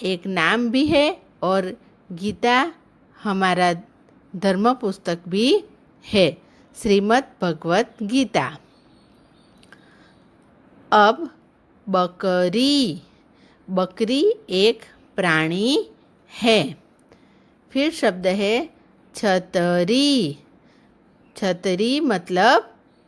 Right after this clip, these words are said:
छाता। बच्चों, बारिश के दिनों में हम छाते का प्रयोग करते हैं। छाता लेकर ही हमें बाहर जाना चाहिए,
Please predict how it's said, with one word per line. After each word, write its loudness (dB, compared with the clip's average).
छाता। 0
बच्चों, -4
बारिश -2
के -2
दिनों -2
में -4
हम -4
छाते 0
का 0
प्रयोग -2
करते 2
हैं। -2
छाता -4
लेकर -4
ही -4
हमें -4
बाहर 0
जाना 0
चाहिए, 2